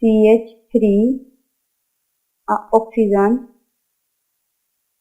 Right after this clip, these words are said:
ઓક્સિજન, આ એક અણુ છે, તેમાંથી પાણીનો અણુ દૂર કરીએ આપણે.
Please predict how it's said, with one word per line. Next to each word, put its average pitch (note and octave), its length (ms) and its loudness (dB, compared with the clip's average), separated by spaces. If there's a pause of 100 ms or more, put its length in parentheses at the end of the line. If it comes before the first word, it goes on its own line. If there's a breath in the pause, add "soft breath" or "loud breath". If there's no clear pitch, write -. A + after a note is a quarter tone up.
(400)
ઓક્સિજન, G#3 720 -2 (840)
આ G#3 120 4
એક G#3+ 180 2
અણુ A3 300 4
છે, A#3 500 0 (640)
તેમાંથી A3+ 400 2
પાણીનો A3+ 580 4
અણુ A3 480 2 (140)
દૂર A#3+ 280 4
કરીએ G#3 340 4
આપણે. G3+ 420 2